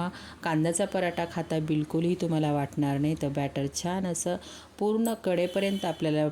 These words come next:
पसरून घ्यायचं आहे. तर बघा भरपूर टाका, बिलकुल फुटत नाही, तुटत नाही, काहीच होत नाही, एवढंच चपातीला आकार येत नाही कारण, अ, कांद्याचा पराठा आहे. तो पराठा म्हटला की थोडाफार इकडे तिकडे होतोच, एकदम आपल्या चपाती भाकरीसारखा गोल होत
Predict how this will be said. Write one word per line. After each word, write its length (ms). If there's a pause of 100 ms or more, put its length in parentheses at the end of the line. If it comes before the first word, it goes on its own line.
(160)
पसरून 440
घ्यायचं 340
आहे. 480 (580)
तर 100
बघा 200
भरपूर 480
टाका, 220
बिलकुल 380
फुटत 480
नाही, 240
तुटत 500
नाही, 200
काहीच 480
होत 120 (120)
नाही, 180
एवढंच 320
चपातीला 460
आकार 360
येत 240
नाही 220 (560)
कारण, 260
अ, 260
कांद्याचा 560
पराठा 420
आहे. 80
तो 120
पराठा 440
म्हटला 320
की 180
थोडाफार 420
इकडे 340
तिकडे 220
होतोच, 400 (420)
एकदम 300
आपल्या 300
चपाती 460
भाकरीसारखा 680
गोल 300
होत 160